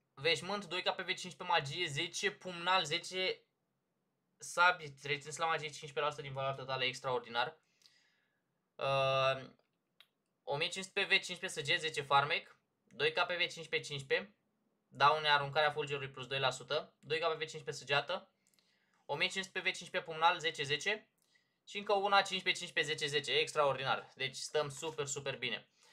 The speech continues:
Pe partea de iteme avem, uh, o pereche de cizme cinci pe cinci pe zece, zece, zece, deci practic cu tot, cu, uh, douăzeci săgeți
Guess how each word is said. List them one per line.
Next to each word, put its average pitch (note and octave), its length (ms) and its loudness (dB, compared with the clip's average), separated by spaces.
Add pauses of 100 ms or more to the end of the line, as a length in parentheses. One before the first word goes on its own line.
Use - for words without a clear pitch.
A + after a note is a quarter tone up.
(140)
Pe - 100 -6
partea G#3+ 260 8
de G#3 80 -4
iteme G3+ 380 2
avem, F3+ 380 2
uh, F3 520 2
o F3+ 60 2
pereche F#3 320 -2
de E3+ 100 -6
cizme F3+ 320 -6
cinci F3+ 220 -8
pe F3 100 -2
cinci F3 200 -8
pe F3 80 -4
zece, D#3+ 280 -2
zece, D#3 240 -4
zece, C#3 440 0
deci C#3 340 -4
practic C#3+ 880 2 (540)
cu C3+ 120 -8
tot, E3+ 440 0 (140)
cu, - 100 -8
uh, C3+ 680 -2
douăzeci D#3 320 4
săgeți C#3 580 -2